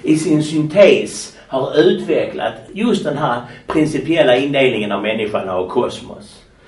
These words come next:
För att vi ska förstå alla dessa energier som flyttas fram och tillbaka från Akasha och astralljuset till jorden och fram och tillbaka hit och dit,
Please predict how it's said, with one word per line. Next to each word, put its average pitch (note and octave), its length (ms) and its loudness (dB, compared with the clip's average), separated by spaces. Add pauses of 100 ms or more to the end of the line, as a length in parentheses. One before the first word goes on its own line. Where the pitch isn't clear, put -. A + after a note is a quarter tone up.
(120)
För - 100 -6
att A2 80 -6
vi A#2+ 100 -4
ska A#2 160 -4
förstå - 640 4
alla G3 220 6
dessa D#3 400 0 (1040)
energier C#3+ 680 2
som B2 200 -4
flyttas B2+ 400 0
fram A#2 220 2
och G#2 80 -4
tillbaka A2 420 2
från G#2+ 180 -6
Akasha G#2+ 580 0
och G2 100 0
astralljuset F#2+ 760 0 (360)
till A#2+ 140 -6
jorden A2+ 440 0
och G#2+ 120 -10
fram C#3 280 2
och C3 100 -4
tillbaka C3 420 0
hit B2 300 2
och G#2+ 60 -6
dit, G#2 380 -4